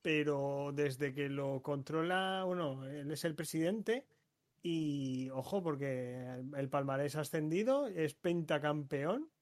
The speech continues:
si no me equivoco, bueno, lleva, a ver que, que mire, que consulte un momento.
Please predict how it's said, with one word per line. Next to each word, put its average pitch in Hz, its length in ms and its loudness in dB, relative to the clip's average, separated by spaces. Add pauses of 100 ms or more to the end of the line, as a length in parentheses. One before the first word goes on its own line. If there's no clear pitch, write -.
(220)
si - 120 -10
no 143 100 -2
me 147 80 0
equivoco, 180 520 0
bueno, 160 200 0
lleva, 160 340 -2 (560)
a 139 80 -10
ver 143 140 -4
que, 160 220 -4
que 147 120 -4
mire, 190 340 -2
que 175 140 -4
consulte 147 460 -4
un 151 80 -2
momento. 196 600 -4